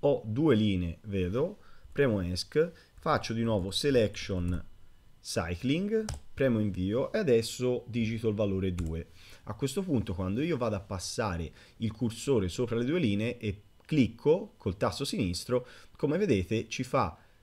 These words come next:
ci dà la possibilità di selezionare o la linea sopra o la linea sotto. Vi faccio vedere un esempio. Quindi se noi per esempio facciamo canc,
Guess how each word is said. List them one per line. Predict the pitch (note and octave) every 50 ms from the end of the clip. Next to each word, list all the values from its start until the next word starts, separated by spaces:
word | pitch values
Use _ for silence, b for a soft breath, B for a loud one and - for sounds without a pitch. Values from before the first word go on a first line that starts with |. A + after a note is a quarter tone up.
| b b _ _ _ _ _ _ _ _ -
ci | - - C#3
dà | C3 B2+
la | G2+ F#2
possibilità | F2 A#2 A2+ - F3+ G3+ B3 G#3+ D3+ G#2 F#2+ - A2+
di | G#2 G2
selezionare | F#2+ A2+ A2+ A2+ - - F3 C#3+ F#2+ F#2 F#2+ G2+ A2+ - - - _ -
o | - E3 B2+ G2+ -
la | - A2+ A#2
linea | C3 D#3 G3 G#3
sopra | F#3 - G2+ G2 F#2+ B2+ - -
o | A#2+ A2+
la | G#2 G2
linea | G2+ F#2 F2+ F2+
sotto. | F2 - E2+ E2 - -
Vi | E3+ F#3+
faccio | - G2+ F2+ - - C#3
vedere | C#3 G2 F2+ F2+ G2 - -
un | - G2 F#2+
esempio. | F2+ D#2+ D#2+ C#2 C#2+ D#2+ - A2
Quindi | G#2 - A#2+ F#2+ E2 E2
se | - A2+
noi | A#2 C3 C3+ A#2+ G2
per | - F#2+ F#2+
esempio | G2+ F#2+ A2 G#2 F#2 E2 - F2+ D#2+ B B B B B B B
facciamo | - F2 - - A#2 G#2 G2+ G2
canc, | - A2 G2 F2 F2 F2 - - - D#3 F3+ G#3